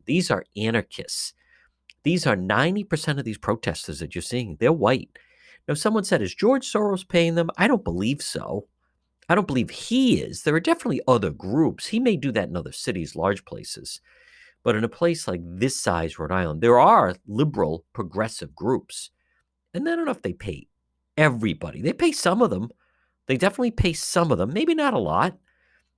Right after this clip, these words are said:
But it's not like they're just doing it for a stroll or for a hobby. They believe in it. They're being compensated for it. But I'm telling you, it, um,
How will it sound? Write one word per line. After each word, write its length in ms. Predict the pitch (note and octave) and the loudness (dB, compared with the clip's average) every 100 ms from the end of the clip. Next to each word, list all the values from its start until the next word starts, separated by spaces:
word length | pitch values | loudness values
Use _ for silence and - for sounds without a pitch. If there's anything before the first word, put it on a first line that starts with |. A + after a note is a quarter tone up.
| _ | _
But 120 | - F#3 | -2 0
it's 120 | F#3 | 2
not 140 | A3 | 4
like 180 | F#3+ C#3 | 4 2
they're 120 | D3 | 0
just 220 | A#2+ A#2+ | 0 -2
doing 200 | C3+ B2+ | 0 2
it 80 | A#2 | 2
for 100 | - | 0
a 60 | F#2+ | -4
stroll 480 | - G2+ F#2+ G2+ F2+ | 2 4 6 6 4
or 80 | |
for 160 | D#2 E2+ | 2 0
a 60 | E2 | 2
hobby. 280 | F2 E2+ | 2 2
They 140 | D#2+ D#2+ | 0 -2
believe 340 | D2 B2 F#3 | -2 0 0
in 100 | - | 0
it. 200 | A2+ - _ _ _ _ _ _ - | -2 -4 _ _ _ _ _ _ -4
They're 200 | G2+ C#3+ | -2 0
being 240 | D3+ E3+ | -2 -4
compensated 720 | - - - - - D2+ D2 | -4 -4 -6 -10 -6 -6 -8
for 280 | - C#2 C#2+ | -10 -10 -10
it. 80 | - _ _ _ _ _ _ _ _ _ _ _ - - - _ | -12 _ _ _ _ _ _ _ _ _ _ _ -20 -20 -20 _
But 120 | G2 | 4
I'm 180 | G#2+ A#2+ | 4 4
telling 320 | A#2+ A#2 F2+ | 2 2 2
you, 200 | D#2 C#2+ - | 0 -4 -4
it, 180 | F#2 | -2
um, 280 | E2+ E2 D#2+ | -2 -2 -6